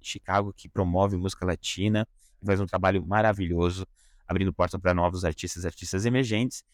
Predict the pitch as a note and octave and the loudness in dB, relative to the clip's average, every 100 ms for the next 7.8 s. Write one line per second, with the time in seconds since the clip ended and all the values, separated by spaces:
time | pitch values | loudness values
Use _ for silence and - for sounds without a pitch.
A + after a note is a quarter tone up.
0 | _ _ _ - B2+ C#3+ - D#3+ B2 B2+ | _ _ _ -4 -2 0 0 2 4 2
1 | D#3 E3 _ _ - B2 - C#3 C3 C3 | 0 -4 _ _ -2 -2 0 2 4 6
2 | B2 A#2 A2 F#2 F2+ - _ _ _ _ | 4 4 4 2 0 -6 _ _ _ _
3 | _ - F#3 E3+ G3 A#2 F#2 G2+ E2 - | _ 0 2 2 2 2 2 0 -2 -6
4 | _ _ _ - A2+ B2+ - C#3+ B2+ C3+ | _ _ _ -2 2 2 2 0 2 0
5 | C3+ C3+ C3 C3 - B2 F#2 D#2+ F2+ G2+ | 2 2 2 0 -2 -2 -2 -2 2 2
6 | F#2+ - F2+ F2 E2+ G#2 G2 G2+ _ - | 2 0 -2 -2 2 4 2 0 _ -2
7 | G2+ F#2 F2+ F#2 - - D#2+ | 2 2 2 -2 -6 -8 -8